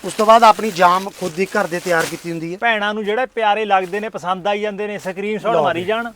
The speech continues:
Speaker 1: ਆਹ ਦੇਖਿਓ ਵੀਰੇ
Speaker 2: ਸਕਰੀਨਸ਼ਾਟ ਮਾਰ-
Speaker 1: ਜਾਮ, ਜਾਮ ਚੈੱਕ ਕਰਾ ਦੀ ਵੀਰੇ।
Speaker 2: ਲੈ ਵੀ
Speaker 1: ਕੱਪੜਾ
Speaker 2: ਭਰਾ।
Speaker 1: ਨਾ ਇੱਕ ਦਫਾ ਫੜ ਕੇ ਚੈੱਕ ਕਰਾ ਦੀ, ਐਨ ਸਿਰਾ ਹੋਊਗਾ, ਮਤਲਬ ਸਾਰ ਨੂੰ ਵਧੀਆ ਲਾਇਆ ਹੋਊਗਾ। ਠੀਕ ਹੈ ਵੀਰੇ।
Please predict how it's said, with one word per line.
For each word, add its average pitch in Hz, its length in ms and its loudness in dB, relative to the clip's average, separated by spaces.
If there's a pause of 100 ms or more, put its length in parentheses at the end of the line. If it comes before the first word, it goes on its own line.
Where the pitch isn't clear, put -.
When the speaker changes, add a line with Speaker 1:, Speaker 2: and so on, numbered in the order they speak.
(240)
Speaker 1:
ਆਹ 151 100 2
ਦੇਖਿਓ 196 280 2
ਵੀਰੇ 214 120 6
Speaker 2:
ਸਕਰੀਨਸ਼ਾਟ 190 220 4
ਮਾਰ- - 20 0
Speaker 1:
ਜਾਮ, 165 180 -4 (960)
ਜਾਮ 160 300 2
ਚੈੱਕ 175 280 -2
ਕਰਾ 156 180 0
ਦੀ 147 100 -6
ਵੀਰੇ। 156 200 -6 (300)
Speaker 2:
ਲੈ 151 300 -10
ਵੀ 113 60 -10
Speaker 1:
ਕੱਪੜਾ 180 220 -2
Speaker 2:
ਭਰਾ। 196 120 4
Speaker 1:
ਨਾ 208 80 -2
ਇੱਕ 196 140 -6
ਦਫਾ 190 180 0
ਫੜ 175 200 -2
ਕੇ 185 120 -10
ਚੈੱਕ 175 220 -6
ਕਰਾ 156 180 2
ਦੀ, 156 120 -2
ਐਨ 196 160 0
ਸਿਰਾ 175 420 2
ਹੋਊਗਾ, 175 160 0
ਮਤਲਬ 175 240 -4
ਸਾਰ 180 280 2
ਨੂੰ 208 120 -6
ਵਧੀਆ 180 260 2
ਲਾਇਆ 170 200 2
ਹੋਊਗਾ। 123 220 -8 (1080)
ਠੀਕ 170 160 -8
ਹੈ 208 80 6
ਵੀਰੇ। 202 180 -6